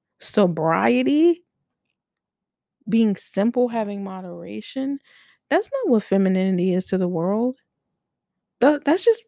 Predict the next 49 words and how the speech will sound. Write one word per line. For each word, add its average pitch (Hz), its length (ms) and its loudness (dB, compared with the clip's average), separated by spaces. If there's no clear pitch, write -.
that's 370 240 -4
being 392 260 0
girly. 196 720 -2
I'm 277 140 2
so 302 200 0
sorry. 285 360 4
Like, 208 220 2
that's 247 200 2
just 311 260 -2
being 247 300 0
a 214 80 -2
whore. 214 560 0
That's 220 160 0
being 262 260 2
a 226 60 2
girly 214 340 2
woman. 214 240 0
That's 208 180 -2
being 254 220 2
a 240 60 0
Jezebel. 185 680 -2
And 214 140 0
we 226 80 2
have 214 220 -4
to 262 100 -4
say 320 280 0
that. - 280 -4
It's 196 180 -2
time 214 400 -2
to 247 100 -4
start 233 500 2
calling 202 400 2
it 233 60 0
what 226 200 0
it 220 100 0
is. 196 500 -2
It's - 120 -6
time 240 160 2
to 247 60 2
start 247 240 0
calling 214 320 -2
a 190 40 -6
duck 185 280 -2
a 175 60 -2
duck. 170 360 -4
Because 196 320 2
if 180 160 0
you 214 260 2
don't, 226 440 0